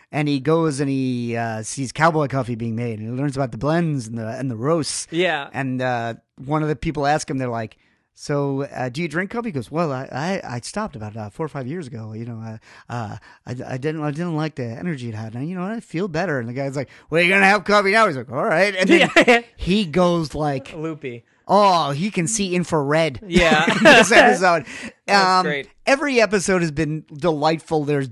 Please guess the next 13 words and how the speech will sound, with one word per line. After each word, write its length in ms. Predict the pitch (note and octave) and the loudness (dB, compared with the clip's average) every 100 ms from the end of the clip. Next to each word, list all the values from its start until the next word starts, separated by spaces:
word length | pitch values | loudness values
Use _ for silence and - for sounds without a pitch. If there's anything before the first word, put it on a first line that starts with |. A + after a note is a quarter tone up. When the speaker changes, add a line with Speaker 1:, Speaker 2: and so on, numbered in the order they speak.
| A2 _ _ _ | -12 _ _ _
Speaker 1:
he's 200 | D#3 C#3 | -8 -4
one 160 | E3 | -2
about 240 | F3 D#3 C3+ | 2 0 0
denim 380 | D#3 F3 E3+ D3 | -2 0 0 -2
and 140 | C#3 | -2
one 100 | D3 | -2
about 240 | D3+ C3+ - | 0 -2 0
bicycles 520 | F3 D#3+ D3 C#3+ C3 | -2 -2 -4 -4 -4
and 80 | C#3+ | -2
one 80 | D3+ | -2
about 160 | C3+ | -4
ice 220 | B2 F#3 - | -2 -2 -2
cream. 360 | F3 F3 D3+ | -2 0 -2